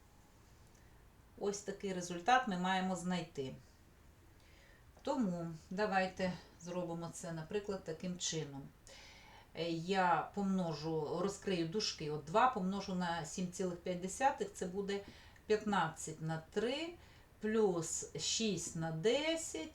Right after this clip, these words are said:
і плюс п'ятнадцять на десять. Тобто ми бачимо сорок п'ять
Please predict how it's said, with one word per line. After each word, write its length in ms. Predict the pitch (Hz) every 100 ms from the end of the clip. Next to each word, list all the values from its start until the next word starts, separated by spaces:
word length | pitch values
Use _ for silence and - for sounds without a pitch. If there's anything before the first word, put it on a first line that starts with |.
| -
і 120 | 190
плюс 840 | - 220 240 277 277 277 - - - 185 -
п'ятнадцять 680 | 196 - 208 208 - 175 185
на 120 | 175
десять. 600 | 156 - - - - - - - - - -
Тобто 340 | 226 214 185
ми 100 | 185
бачимо 480 | 180 185 180 175 165
сорок 500 | - 208 185 160 160
п'ять 520 | - 202 262 320 320